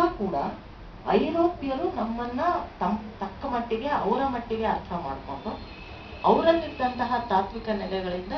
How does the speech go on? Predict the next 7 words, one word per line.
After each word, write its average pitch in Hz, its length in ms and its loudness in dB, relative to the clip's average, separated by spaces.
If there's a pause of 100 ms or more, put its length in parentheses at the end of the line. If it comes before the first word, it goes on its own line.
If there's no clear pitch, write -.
(140)
ದೃಷ್ಟಿಕೋನಗಳಿಂದ 185 760 -4
ನಮ್ಮನ್ನ 202 480 0
ನೋಡಿ, 165 480 -4 (1160)
ಅವರಿಗೆ 359 800 8 (180)
ಸರಿ 247 260 4
ಹೋಗೋ 233 420 2
ತರಹ 190 260 4